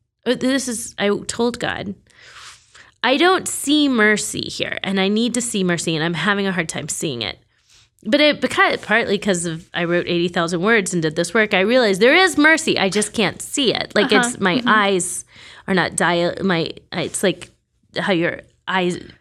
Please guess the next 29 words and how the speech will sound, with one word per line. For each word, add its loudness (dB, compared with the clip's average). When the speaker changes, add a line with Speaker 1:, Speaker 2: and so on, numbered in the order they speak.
Speaker 2:
Yeah. -6
Speaker 1:
uh, 2
pupils 0
dilate 0
in -4
the -2
night -4
Speaker 2:
Yeah. -2
Speaker 1:
to 0
let -2
in -6
light. -4
Like, -4
uh, 2
my, 2
I, 0
I, 0
my -2
pupils 0
had -2
not 0
dilated -4
to -12
see -10
mercy. -6
So 0
on 2
the 0
plane, -4